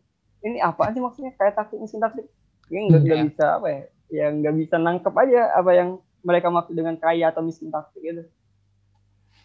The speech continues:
Speaker 2: Yep, yep. Ya, sebenarnya gimana ya? Kadang tidak banyak orang yang menonton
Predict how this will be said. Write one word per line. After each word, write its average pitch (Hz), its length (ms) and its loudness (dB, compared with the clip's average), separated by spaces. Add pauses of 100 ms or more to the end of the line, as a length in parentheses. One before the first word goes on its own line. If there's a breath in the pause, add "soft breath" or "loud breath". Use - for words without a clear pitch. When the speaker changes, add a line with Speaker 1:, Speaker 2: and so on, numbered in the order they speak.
(280)
Speaker 2:
Yep, 151 180 2 (140)
yep. 139 180 4 (720 loud breath)
Ya, 240 360 8 (680)
sebenarnya 262 500 4 (300)
gimana 240 280 6
ya? 147 160 4 (220)
Kadang 277 400 2 (320)
tidak 208 220 6
banyak 190 220 2
orang 214 200 2
yang 208 120 -2
menonton 190 440 0